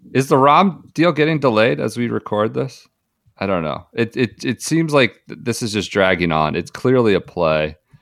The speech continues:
Uh, apparently the announcement just keeps getting pushed back, but, um,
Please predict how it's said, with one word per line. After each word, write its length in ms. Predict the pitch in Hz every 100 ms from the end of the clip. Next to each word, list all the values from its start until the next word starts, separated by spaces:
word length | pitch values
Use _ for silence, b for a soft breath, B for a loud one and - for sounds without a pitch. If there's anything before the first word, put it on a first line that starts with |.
| _ _ -
Uh, 300 | 95 90 90
apparently 320 | - 120 120
the 120 | 104
announcement 600 | 87 87 87 - 90 80 -
just 200 | 82 -
keeps 220 | 90 -
getting 240 | 90 82
pushed 320 | - 85 -
back, 260 | - 73 69 _ _
but, 300 | - 92 80 _ _ _ _ _ _ -
um, 500 | 110 107 101 90